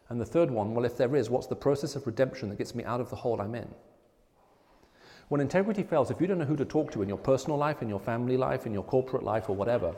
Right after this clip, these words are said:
when, when things go wrong, you will bury your failure and hope to get away with it. The trouble is it can end up destroying you, it can destroy your family, it can even destroy your company. We have to know, who do I talk to when this goes wrong?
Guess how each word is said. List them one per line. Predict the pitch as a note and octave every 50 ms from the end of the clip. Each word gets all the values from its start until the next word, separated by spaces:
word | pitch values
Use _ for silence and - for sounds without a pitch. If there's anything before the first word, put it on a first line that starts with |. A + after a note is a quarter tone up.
| - - - - - - - - - - - -
when, | B2 B2+ C3+ C3+ C3+ - -
when | A#2 B2 B2+ C#3+
things | B2+ - D#3+ E3+ D3
go | - - D3
wrong, | C3 B2+ B2+ A2+ G#2+ A2 A2+
you | A#2 B2
will | A#2 G#2+
bury | G2+ G2+ B2+ A#2+ A#2+ C3 C3
your | C3+ B2+ -
failure | - B2+ A2 G#2 G#2 G2+ G2
and | G2+
hope | G2 A2 G#2 -
to | -
get | G2 G#2 F#2
away | G2 F#2+ F#2 F2
with | D#2 - - -
it. | - - - - - _ _ _ _ _ _ _ _ _ _ _ _ _ _ _ _ _ _ - _ -
The | A2
trouble | - D3+ D#3 E3+ E3
is | D3 C3
it | -
can | - A#2+ A#2+
end | A#2+ B2 A#2
up | A#2 -
destroying | A2+ G#2+ - - A2 G#2 F#2+ F#2+ G2
you, | G#2+ A#2 C#3
it | F3+ F3+ - - - - - - - _ _ -
can | G#2
destroy | G#2+ G#2 - - A#2 G2+
your | F#2+ F2+
family, | - - B2 A#2+ C3 C#3 C#3+ D3
it | D3 - - - - -
can | G#2+ A2
even | G#2+ A2 G#2+
destroy | G#2 G#2 - G#2+ G2+
your | G2 F#2+
company. | - - G2 F2+ F#2 F#2 F2+ F2+ - - _ _ _ _ _ _ _ _ _ _ _ _ _ _ _ _ _ _ _ _ _ -
We | B2 G#2+
have | A2+ C3+ D3+ -
to | - D#3
know, | C3+ A#2+ G#2 G2 G2+
who | G2+ - - C3+ B2+ B2 B2 C3 C#3 C3 - - - - - - -
do | A#2 G#2+ G#2+ G#2 G#2 G#2+ -
I | G#2 G2+
talk | G2 - - A2 G#2+ - -
to | - - E2 D#2+ - - - - - - - _
when | - G#2+ G2+ G2+
this | G#2 A2 G#2+ G#2+ - - - - -
goes | - G2+ F2+ F2+ F#2 F2+ - - - - -
wrong? | A#2 G#2+ F2 C#2 -